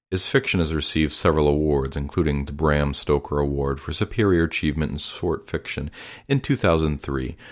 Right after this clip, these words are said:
for Duty and two thousand five for We Now Pause for Station Identification. His collection, Destinations Unknown, won a Stoker in two thousand six.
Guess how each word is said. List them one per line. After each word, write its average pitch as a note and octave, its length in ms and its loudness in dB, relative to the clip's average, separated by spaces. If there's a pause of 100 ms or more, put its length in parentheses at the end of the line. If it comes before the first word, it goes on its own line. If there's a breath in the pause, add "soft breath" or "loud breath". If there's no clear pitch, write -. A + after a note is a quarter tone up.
(100)
for C2+ 340 -2
Duty C#2+ 440 2 (300)
and D2 260 -2
two D2 140 -2
thousand C#2+ 340 -2
five C#2+ 380 0
for C#2 280 -4 (280 loud breath)
We E2 100 2
Now D#2 220 2
Pause C#2 560 -2
for C#2+ 160 -6
Station D2+ 720 -2
Identification. C#2+ 960 -4 (580 loud breath)
His - 160 0
collection, F#2+ 800 2 (320 loud breath)
Destinations E2 760 2
Unknown, D2 600 2
won D2+ 160 0
a D2+ 60 0
Stoker D#2+ 520 2
in C#2 220 -2
two D2 180 -6
thousand D2 460 -8
six. - 560 -6